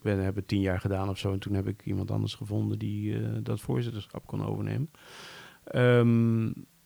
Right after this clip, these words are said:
maar ik heb nog steeds wel contact met ze. Ehm, ze,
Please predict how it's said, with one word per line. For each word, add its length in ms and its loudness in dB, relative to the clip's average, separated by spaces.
maar 200 4
ik 80 2
heb 100 0
nog 120 -2
steeds 240 -2
wel 120 -4
contact 380 -2
met 180 0
ze. 220 0
Ehm, 640 2
ze, 1120 8